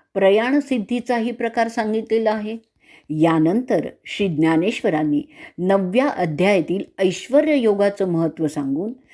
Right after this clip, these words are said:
त्यातील अभिप्राय मी पूर्णपणे प्रकट केला आहे, असा अभिमान मी धरत नाही, असंही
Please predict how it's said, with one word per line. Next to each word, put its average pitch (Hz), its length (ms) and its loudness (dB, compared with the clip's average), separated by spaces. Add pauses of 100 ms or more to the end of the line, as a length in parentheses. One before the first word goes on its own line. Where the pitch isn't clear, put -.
(320)
त्यातील 208 440 2
अभिप्राय 180 640 2 (280)
मी 202 260 -2
पूर्णपणे 220 880 -4
प्रकट 175 420 -4 (160)
केला 165 260 2
आहे, 156 380 -2 (300)
असा 214 260 0
अभिमान 208 400 0
मी 202 400 -2
धरत 160 220 0 (100)
नाही, 170 360 0 (260)
असंही 220 600 0